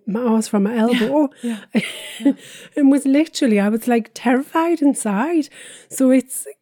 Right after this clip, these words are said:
Speaker 1: you know, it is, it's natural to
Speaker 2: Yeah.
Speaker 1: feel apprehensive, to,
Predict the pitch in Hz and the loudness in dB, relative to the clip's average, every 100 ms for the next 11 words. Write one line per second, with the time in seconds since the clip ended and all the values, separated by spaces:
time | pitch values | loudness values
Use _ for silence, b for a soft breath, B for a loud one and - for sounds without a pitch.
0 | - 285 240 208 277 254 240 294 226 - | -2 0 2 0 0 0 0 -4 -6 0
1 | 247 269 240 - 277 220 - 220 - 233 | 0 0 -4 -4 -2 -2 -4 -8 -4 -2
2 | 233 226 220 _ 214 190 - 196 277 277 | 0 -2 -6 _ -8 -6 -10 -4 -2 -2
3 | - 262 262 254 254 233 - - 208 | -2 -2 0 0 -2 -4 -8 -6 -4